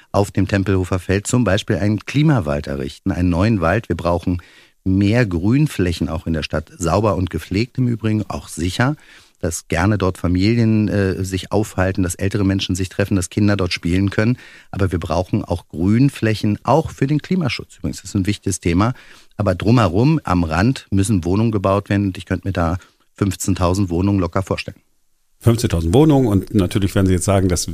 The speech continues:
Speaker 2: sind dann nicht so die exklusiven Superwohnungen mit einem Park vor der Tür, sondern das ist dann gemeinnütziger Wohnungsbau,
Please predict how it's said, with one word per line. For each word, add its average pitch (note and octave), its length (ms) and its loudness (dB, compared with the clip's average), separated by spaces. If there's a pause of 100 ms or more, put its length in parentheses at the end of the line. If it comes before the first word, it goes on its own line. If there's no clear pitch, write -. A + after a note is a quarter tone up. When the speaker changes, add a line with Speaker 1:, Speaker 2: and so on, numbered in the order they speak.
(140)
Speaker 2:
sind G2 220 0
dann F2 100 2
nicht G2 200 2
so G2 120 2
die F2+ 120 -2
exklusiven F#2+ 640 0
Superwohnungen A2+ 640 4
mit - 160 0
einem F2+ 100 2
Park C3 280 -2
vor B2 100 -4
der A#2+ 120 -4
Tür, A2+ 180 0
sondern G2+ 560 6 (100)
das - 200 -10
ist - 180 -8
dann E2 260 0 (840)
gemeinnütziger C3 640 2
Wohnungsbau, D#3+ 520 -2